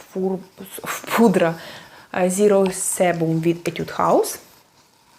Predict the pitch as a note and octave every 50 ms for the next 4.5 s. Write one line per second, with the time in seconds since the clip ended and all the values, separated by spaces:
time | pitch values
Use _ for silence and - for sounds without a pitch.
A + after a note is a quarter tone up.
0 | - - - - - - - - - - - - _ _ _ - - G3 F#3+ F#3+
1 | G3 G3 F#3+ F3 F3 F3 F#3 G#3 G#3 A3 G#3+ G#3 G3+ F#3+ F#3 F#3+ G3 G3 G3 F#3+
2 | F#3+ - - - - E3+ E3+ E3 E3 F3 E3+ E3+ E3 E3+ F#3 F#3 F3+ E3 D#3+ C#3+
3 | - - - - _ _ _ _ _ _ _ _ _ _ _ _ _ _ G3 E3+
4 | E3+ E3 E3 E3+ G3 G3+ - - C4+ E4+